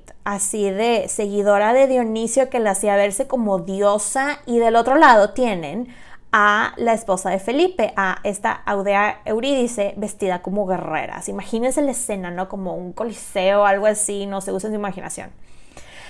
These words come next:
El problema para Adea Eurídice es que los soldados la vieron y fueron, y fueron así de que, "Dios mío, parece más diosa que humana, y es la mamá de nuestro gran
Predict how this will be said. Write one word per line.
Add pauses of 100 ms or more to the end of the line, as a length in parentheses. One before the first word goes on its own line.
(180)
El
problema (140)
para (240)
Adea
Eurídice (280)
es
que
los
soldados
la
vieron
y
fueron,
y
fueron
así
de
que,
"Dios
mío,
parece
más
diosa
que
humana,
y
es
la
mamá
de
nuestro
gran